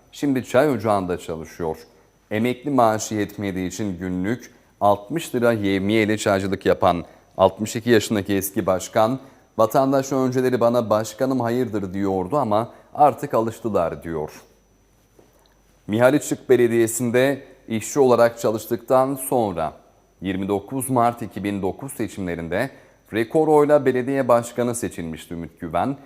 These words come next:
Beş yıl görev yaptı ve bir, bir sonraki seçimlerde yeterli oyu alamayınca koltuğu devretti.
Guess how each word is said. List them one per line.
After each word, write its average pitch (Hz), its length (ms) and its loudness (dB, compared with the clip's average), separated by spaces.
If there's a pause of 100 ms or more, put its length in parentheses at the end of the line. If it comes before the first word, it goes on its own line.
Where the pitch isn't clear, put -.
(220)
Beş 117 300 -2
yıl 101 120 -4
görev 90 340 -4
yaptı 82 340 -4
ve 92 180 -4
bir, 139 160 -2 (140)
bir 139 160 -2
sonraki 95 420 -6
seçimlerde 82 720 -6 (360)
yeterli 113 440 -2
oyu 113 200 0
alamayınca 107 600 -2
koltuğu 110 380 -4
devretti. 80 580 -6